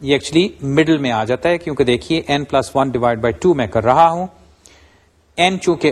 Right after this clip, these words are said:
آڈ ہے اس میں ون ایڈ کیا تو یہ ایون ہو جائے گا، divide by two میرے پاس ایک نمبر آئے گا، یہ مڈل میں ہوگا۔ When n is even, there are two choices, n over two and n plus one over two۔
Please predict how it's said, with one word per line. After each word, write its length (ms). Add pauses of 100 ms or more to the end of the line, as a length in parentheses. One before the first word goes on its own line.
آڈ 320
ہے 120
اس 260
میں 140
ون 160
ایڈ 220
کیا 220
تو 140
یہ 200
ایون 280
ہو 120
جائے 260
گا، 180 (240)
divide 340
by 100 (180)
two 200 (320)
میرے 160
پاس 240
ایک 320 (220)
نمبر 340
آئے 240
گا، 120
یہ 360 (420)
مڈل 280
میں 140
ہوگا۔ 360 (1120)
When 280 (300)
n 200
is 260
even, 420
there 120
are 180
two 180
choices, 500 (200)
n 180
over 160 (140)
two 140 (300)
and 320
n 180
plus 280
one 180
over 120 (140)
two۔ 140